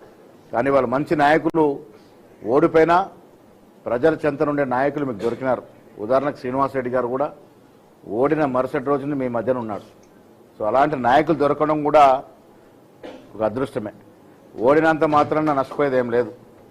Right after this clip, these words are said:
మనకు ఎమ్మెల్యే ఇక్కడ శ్రీనివాసరెడ్డి గారే, ఏ పనులు కావాలన్నా శ్రీనివాసరెడ్డి త్రూ అవుతాయి. ప్రభుత్వం, కాంగ్రెస్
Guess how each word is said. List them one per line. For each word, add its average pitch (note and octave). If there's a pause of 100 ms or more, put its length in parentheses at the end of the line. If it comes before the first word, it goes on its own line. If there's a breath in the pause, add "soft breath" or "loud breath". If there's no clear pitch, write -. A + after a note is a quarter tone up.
(540)
మనకు A#2+
ఎమ్మెల్యే D#3
ఇక్కడ D3
శ్రీనివాసరెడ్డి C#3
గారే, G#2+ (1300)
ఏ C3 (100)
పనులు D3+
కావాలన్నా D3+
శ్రీనివాసరెడ్డి D3
త్రూ D3 (120)
అవుతాయి. C3 (960)
ప్రభుత్వం, E3+ (1080)
కాంగ్రెస్ E3